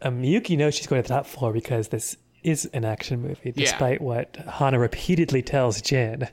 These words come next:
Speaker 2: Yeah.
Speaker 1: <laughs> Uh, and so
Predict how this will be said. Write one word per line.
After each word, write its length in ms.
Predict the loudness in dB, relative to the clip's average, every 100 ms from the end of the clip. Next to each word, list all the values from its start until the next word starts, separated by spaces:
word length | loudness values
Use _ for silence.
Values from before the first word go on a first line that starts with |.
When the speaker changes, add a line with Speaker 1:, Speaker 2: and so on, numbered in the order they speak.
| -4
Speaker 2:
Yeah. 240 | -4 -4 -6
Speaker 1:
<laughs> 760 | -8 -10 -14 -14 -6 -6 -6 -8 -6 -6 -4 -8 -4
Uh, 520 | 0 0 0 -2 -10 -16 -20 -20 -20 -20 _ _
and 180 | -2 0
so 540 | 0 2 2 2 -2